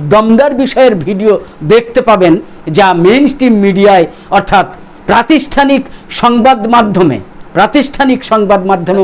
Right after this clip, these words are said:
মানে গদি মিডিয়ায় আপনি কখনোই দেখতে পাবেন না। কারণ প্রাতিষ্ঠানিক সংবাদ মাধ্যম এখন পুরোপুরি বিক্রি মিডিয়ায় পরিণত হয়েছে, একেবারে বিক্রি হয়ে গিয়েছে। তাদেরকে যা কিছু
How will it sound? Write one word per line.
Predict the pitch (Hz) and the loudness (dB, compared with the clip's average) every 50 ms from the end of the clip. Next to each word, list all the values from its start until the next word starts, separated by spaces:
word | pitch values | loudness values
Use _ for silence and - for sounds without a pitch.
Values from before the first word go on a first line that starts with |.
| 185 | 2
মানে | 202 214 226 | 2 2 2
গদি | 185 180 254 285 269 302 | 2 2 2 2 2 2
মিডিয়ায় | 285 269 254 202 208 208 190 175 165 165 | 2 2 2 2 2 2 2 2 2 0
আপনি | - 180 160 202 196 180 - | -2 0 0 0 -2 0 0
কখনোই | - 226 240 240 262 269 247 208 185 185 185 - - 160 160 185 | 0 0 0 2 0 2 2 2 2 0 -2 -6 -8 -4 0 0
দেখতে | 180 175 - 175 156 - | 0 0 0 -2 -2 0
পাবেন | 143 135 135 135 127 120 | 0 -2 -2 -2 -4 -4
না। | 110 104 95 - - - - - | -6 -8 -10 -12 -18 -10 -4 -2
কারণ | 196 196 202 196 | -2 0 0 0
প্রাতিষ্ঠানিক | - - 185 175 170 - 277 269 - 269 254 247 240 233 - | 0 0 0 0 0 0 -2 -2 0 0 0 0 0 -4 -4
সংবাদ | - 202 196 202 190 220 220 202 214 214 | -2 0 0 2 2 0 0 0 0 -2
মাধ্যম | 220 202 185 196 220 214 | -2 -2 -2 -2 -2 -2
এখন | 202 196 202 202 196 180 180 - | -2 -2 -2 -2 -2 -2 -2 -2
পুরোপুরি | 226 262 285 262 254 233 233 190 170 165 - - - - - - 147 143 170 | 0 0 0 0 0 0 -2 -2 -2 -4 -4 -8 -20 -18 -12 -8 -4 0 2
বিক্রি | 254 262 262 - - 294 302 | 2 2 0 0 0 0 2
মিডিয়ায় | 277 262 247 202 214 202 202 180 165 160 165 | 4 4 2 2 4 4 4 2 2 2 0
পরিণত | 165 156 156 147 143 131 135 | 0 2 2 0 0 -2 -4
হয়েছে, | 131 117 113 113 110 101 - - 110 98 - - - - | -4 -6 -6 -8 -10 -10 -12 -14 -16 -16 -16 -20 -10 -6
একেবারে | - - - - 262 233 220 202 190 170 - - - - - - 160 165 | -4 -2 0 0 2 2 2 2 0 0 -2 -6 -10 -16 -10 -4 -2 0
বিক্রি | 262 285 277 - - 247 226 156 | 0 0 0 0 0 0 2 2
হয়ে | 170 156 147 131 113 | 2 2 0 0 -2
গিয়েছে। | 127 127 120 113 - - 110 95 - - - - - | -4 -4 -4 -6 -6 -10 -12 -12 -14 -20 -20 -10 -4
তাদেরকে | - 202 196 202 190 180 - 190 185 139 147 | -4 -2 0 0 -2 0 0 0 0 0 0
যা | 147 170 | 0 0
কিছু | 190 - 226 - - 214 | 0 -2 -2 -2 0 0